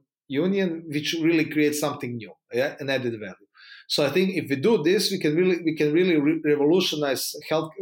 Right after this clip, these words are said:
the way how healthcare systems are organized and how healthcare treatments are provided across the E U. So, so this is a big opportunity. We can, we also can use this, uh, as an important tool to bring research, innovation, and investment into research innovation,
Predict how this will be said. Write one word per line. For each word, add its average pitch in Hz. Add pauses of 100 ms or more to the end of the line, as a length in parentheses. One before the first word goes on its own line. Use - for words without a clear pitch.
the 135
way 156
how 156
healthcare 160
systems 156
are 120
organized 165 (280)
and 127
how 151
healthcare 147
treatments 151
are 135
provided 139
across -
the 127 (100)
E 117
U. 92 (380)
So, 147
so 143
this 175
is 139
a 147
big 160
opportunity. 175
We 143
can, 151
we 160
also 156
can 135
use 156
this, 147 (320)
uh, 139 (340)
as 131
an 135
important 143
tool 165
to 139
bring 143 (220)
research, 147
innovation, 131
and 123
investment 135
into 113
research 135
innovation, 123